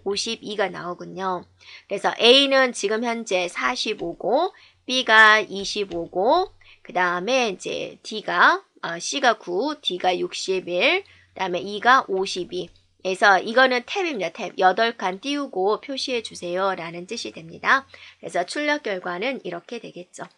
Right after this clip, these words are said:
그래서 우리가 기억할 것은 비트 단위 연산자는 내부적으로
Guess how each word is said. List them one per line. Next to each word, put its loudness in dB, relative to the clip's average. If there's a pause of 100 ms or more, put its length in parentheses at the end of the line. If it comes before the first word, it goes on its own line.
(320)
그래서 4
우리가 8
기억할 2
것은 -2
비트 -4
단위 0
연산자는 -6
내부적으로 -4